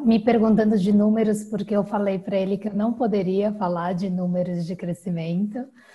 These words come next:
porque os dados são confidenciais, então ele tá querendo me colocar numa situação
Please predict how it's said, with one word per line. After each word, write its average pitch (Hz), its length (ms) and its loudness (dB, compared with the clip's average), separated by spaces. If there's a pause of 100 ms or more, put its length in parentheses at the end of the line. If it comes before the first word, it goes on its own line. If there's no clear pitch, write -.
(180)
porque - 200 -4
os 185 160 0
dados 175 340 -2
são 196 140 -2
confidenciais, 180 840 -4
então 202 140 -2
ele 190 120 -4
tá 208 120 -2
querendo 202 460 -2
me 196 100 -2
colocar 196 540 -4
numa 190 260 -4
situação 185 920 -6